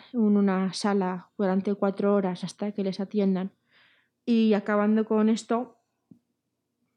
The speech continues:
doy las gracias también a María Merino,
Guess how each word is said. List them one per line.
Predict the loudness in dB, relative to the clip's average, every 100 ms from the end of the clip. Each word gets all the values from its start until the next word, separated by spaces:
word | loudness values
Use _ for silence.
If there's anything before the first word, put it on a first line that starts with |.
| _ _ _ _ _ _ _ _ _ _ _ -6
doy | -2 0
las | 2 0
gracias | -2 -2 0 -2 -2
también | -2 2 2 2
a | 0 0
María | 0 0 0 0 0 0
Merino, | 0 2 2 0 -2